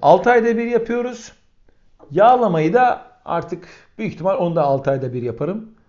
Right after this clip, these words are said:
Bakacağız. Yağlama konusunda da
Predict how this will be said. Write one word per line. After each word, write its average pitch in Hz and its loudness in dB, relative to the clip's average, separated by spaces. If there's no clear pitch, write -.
Bakacağız. 156 -4
Yağlama 147 -2
konusunda 135 -8
da - -8